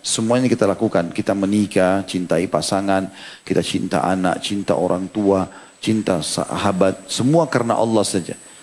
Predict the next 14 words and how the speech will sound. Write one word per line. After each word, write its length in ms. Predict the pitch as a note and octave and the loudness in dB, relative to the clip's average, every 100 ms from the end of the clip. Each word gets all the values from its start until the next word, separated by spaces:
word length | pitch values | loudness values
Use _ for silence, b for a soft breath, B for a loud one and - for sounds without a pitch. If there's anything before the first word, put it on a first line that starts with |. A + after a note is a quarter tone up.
| B | B
Kapan 400 | - A#2 D3 C3+ | -2 2 2 0
mereka 240 | B2 A#2+ A#2 | 0 0 0
berbuat 320 | G#2+ G#2+ G2+ | 2 2 0
baik, 320 | - C3 E3 | 2 2 2
kita 160 | - G#2+ | 0 -2
cintai 480 | - G2+ F2 D#2 E2 | -2 -2 0 0 0
mereka. 320 | D2+ D2 C#2+ | -2 -4 -2
Kapan 240 | B2+ D3 | 0 0
mereka 240 | D3+ D#3+ E3 | 0 0 0
berbuat 320 | D#3+ E3 D#3 | 2 2 2
jahat, 240 | E3 E3 | 2 2
kita 160 | D#3+ D3+ | 0 0
membenci 480 | D3+ C#3+ D#3+ C#3 - | 2 2 2 2 0
perbuatannya 560 | A2+ A2 G#2+ G#2+ G2+ | 2 2 2 0 0